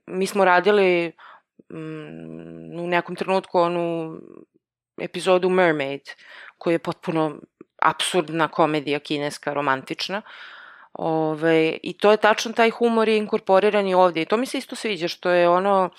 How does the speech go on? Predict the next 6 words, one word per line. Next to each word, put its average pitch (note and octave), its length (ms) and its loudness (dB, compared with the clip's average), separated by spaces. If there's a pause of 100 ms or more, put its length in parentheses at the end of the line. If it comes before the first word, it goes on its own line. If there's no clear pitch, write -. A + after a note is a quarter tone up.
(500)
e, - 100 -6 (1040)
mislim, F3+ 380 -10 (320)
<laughs> - 380 -16
vrlo B3 300 6
kineski A#3+ 540 4
film, G3+ 420 0